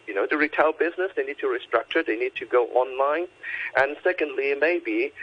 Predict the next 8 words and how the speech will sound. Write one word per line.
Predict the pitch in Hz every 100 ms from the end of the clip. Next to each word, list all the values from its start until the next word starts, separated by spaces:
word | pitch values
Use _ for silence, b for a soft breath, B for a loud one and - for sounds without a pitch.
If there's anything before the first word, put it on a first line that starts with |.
| B 120
um, | 123 127 127 -
even | 196 208 196 147
for | 107
our | 110
tourist | - 131 127
industry | - 127 123 113 - 127 117
and | 117
other | 127 180